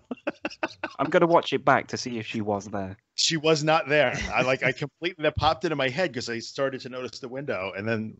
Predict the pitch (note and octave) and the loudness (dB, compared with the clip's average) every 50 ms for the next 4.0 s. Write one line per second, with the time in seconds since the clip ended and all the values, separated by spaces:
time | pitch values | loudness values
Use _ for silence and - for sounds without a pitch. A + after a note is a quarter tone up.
0 | F#2+ F#2 G2 G#2+ - _ - - - - - - - B2+ A2+ A2+ G2+ G#2+ G#2 F#2+ | -10 -6 -6 -6 -6 _ -10 -8 -6 -6 -6 -2 0 0 2 2 2 0 -2 -2
1 | G#2 G2 G2 F#2+ A2 A2+ G#2 F#2+ F#2 G2 - - F#2+ G2+ D3 D3 D#3+ - D#3+ D3+ | -2 -2 0 2 2 2 2 2 0 -2 -4 -4 -2 0 2 2 2 4 4 4
2 | D3 - _ _ _ _ _ - C#3 C3 C#3 C3 B2 - - B2+ B2 A#2+ C3+ C3+ | 4 2 _ _ _ _ _ -8 -6 -4 -4 -4 -6 -8 -6 -4 -2 0 0 0
3 | C3+ B2+ A#2+ A#2+ A#2 A2+ A2+ - - - - - A#2+ G#2+ G2 A2 B2+ C#3 C3+ C3 | 0 -2 -2 -2 -2 -2 -2 -2 -6 -8 -8 -6 -4 -4 -2 -2 -2 -2 -4 -6